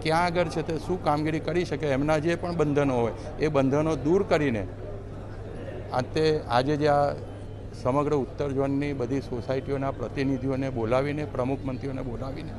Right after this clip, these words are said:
આજે એક સર્વાગ્રાહી રજૂઆતનો એક મુસદ્દો તૈયાર કરી લોકોને શું શું તકલીફો પડી છે, એ લોકોને તકલીફો અત્યારે જે પણ રિપ્રેઝેન્ટેટિવ છે, ચૂંટાયેલી પાંખને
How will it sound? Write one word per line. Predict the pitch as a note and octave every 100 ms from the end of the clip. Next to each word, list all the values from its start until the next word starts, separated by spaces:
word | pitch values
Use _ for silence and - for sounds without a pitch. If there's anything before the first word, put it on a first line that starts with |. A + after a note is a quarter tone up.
| - - - - - - - - -
આજે | A#2+ C3 E3 F3 E3+ -
એક | D#3+ -
સર્વાગ્રાહી | C3+ C3+ D#3+ D#3+ D3 C#3+ D3 D#3+ E3 - - - -
રજૂઆતનો | A2+ D3 D#3 D#3 D#3 D3+
એક | C#3
મુસદ્દો | A#2 G2+ C#3+ D3 D#3
તૈયાર | D#3 D#3 D#3
કરી | D#3 D#3+ F3+ F3+ - - - - A2
લોકોને | B2+ C#3 E3 E3+ E3
શું | C#3+ C3
શું | D#3+
તકલીફો | - A2 C3 D3 D#3+
પડી | D#3 D#3 D3+
છે, | D#3 E3 - - -
એ | D3
લોકોને | C#3+ C3 C3 F#3 F#3 F#3 F#3 -
તકલીફો | C3 F3 F3 F3 B2 F2+ - - - - - - - - - - - - - - - - - - - -
અત્યારે | B2 - E3+ F#3
જે | D3+ F3+
પણ | G3+ F3+ A#2+ -
રિપ્રેઝેન્ટેટિવ | B2+ E3 E3+ E3+ F3 D#3+ D#3 D3 A#2+
છે, | A2+ F#2+
ચૂંટાયેલી | C#3+ D3+ D3 D3
પાંખને | - A#2 G#2 G#2